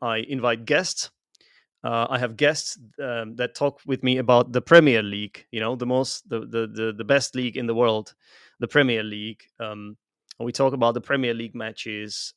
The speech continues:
and the teams, and we sometimes make fun of each other, we, because we support different teams. So if our, our team loses,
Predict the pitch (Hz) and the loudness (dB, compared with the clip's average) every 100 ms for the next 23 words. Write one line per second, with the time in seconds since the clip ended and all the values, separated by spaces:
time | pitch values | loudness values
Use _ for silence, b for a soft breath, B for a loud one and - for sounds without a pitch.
0 | 113 107 101 95 b b b b - 117 | -10 -10 -10 -14 b b b b -16 -8
1 | 135 123 117 113 107 - 117 110 107 120 | -2 0 0 -4 -8 -6 -6 -6 -8 -12
2 | 107 107 107 - - 185 151 131 135 127 | -12 -12 -12 -12 -2 2 4 4 4 2
3 | - 147 139 120 127 - 127 113 113 113 | 6 8 8 6 6 6 6 6 0 -2
4 | - 117 120 110 160 - 135 135 - 135 | -2 -2 -4 0 2 6 4 2 0 -2
5 | 117 143 131 127 - 135 127 156 151 143 | 2 4 6 6 2 0 2 6 6 6
6 | 160 156 180 151 156 143 139 127 | 0 0 -4 0 0 2 0 -2